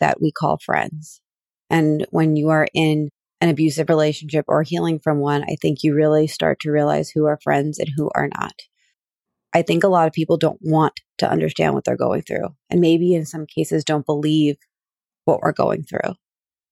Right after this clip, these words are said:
But when you're addicted to a narcissist, or if you're trauma bonded, if you are in an abusive situation, you are dealing with so much shame.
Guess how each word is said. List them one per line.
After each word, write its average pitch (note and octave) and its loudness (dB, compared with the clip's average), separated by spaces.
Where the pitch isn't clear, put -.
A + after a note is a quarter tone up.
But F#3 0
when E3+ 4
you're A3+ 2
addicted E3+ 0
to D#3+ -4
a D#3+ -2
narcissist, D#3 -2
or - 2
if - -2
you're F3 2
trauma D#3 0
bonded, D3+ 0
if - -4
you E3 2
are D#3 2
in F3 2
an F#3+ 4
abusive D#3+ -4
situation, D#3 -2
you F#3+ 4
are F#3+ 4
dealing D3+ 0
with D3 -4
so D3+ 0
much D#3 -6
shame. C#3+ -2